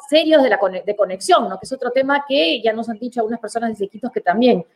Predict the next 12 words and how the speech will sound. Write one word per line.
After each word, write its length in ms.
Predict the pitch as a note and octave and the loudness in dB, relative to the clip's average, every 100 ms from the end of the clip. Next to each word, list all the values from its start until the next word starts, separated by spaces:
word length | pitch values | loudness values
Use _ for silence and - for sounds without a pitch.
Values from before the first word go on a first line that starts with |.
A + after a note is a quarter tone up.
| _ _ - | _ _ -12
la 60 | |
conexión 340 | F3 F#3+ A#3 A#3+ | -8 -2 2 4
Wi-Fi 480 | A#3+ A#3+ A#3+ A#3+ G#3+ | 4 6 4 4 2
no 440 | G#3+ A3 A3+ A#3 | 4 6 6 4
está 360 | F#3 F3 G#3+ G#3 | 2 0 2 2
funcionando 460 | G#3+ F#3+ E3+ E3 | 2 -6 -8 -8
muy 180 | E3 G#3 | -4 0
bien, 360 | B3 A#3+ D3+ - | 4 2 0 -12
lo 80 | F3 | -10
que, 240 | F#3 D#3+ - _ _ | -8 -8 -12 _ _
digamos, 340 | F3+ E3+ - - | -12 -10 -10 0
aumenta 800 | G3+ G#3 C4+ E4 D#4+ F3+ G#3+ | 4 6 6 6 6 6 4